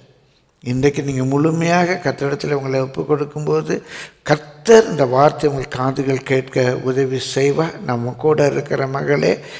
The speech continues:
நீ பயப்படாத. அக்கினி சுவாலையில கூட இருக்கிறேன்,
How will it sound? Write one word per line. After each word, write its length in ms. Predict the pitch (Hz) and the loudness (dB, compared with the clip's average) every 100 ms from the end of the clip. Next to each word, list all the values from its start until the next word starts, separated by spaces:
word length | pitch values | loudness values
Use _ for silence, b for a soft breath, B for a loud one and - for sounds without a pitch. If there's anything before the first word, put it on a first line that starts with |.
| B - | B -10
நீ 120 | 127 123 | -6 -2
பயப்படாத. 680 | 127 127 127 - 131 - - | 0 0 -2 -6 -6 -6 -6
அக்கினி 440 | 135 - 170 156 | -6 2 2 2
சுவாலையில 680 | - 147 151 156 160 151 147 | 0 0 2 2 2 2 -2
கூட 320 | - 156 156 | -2 0 0
இருக்கிறேன், 460 | 151 - - 175 | 0 -2 -4 -4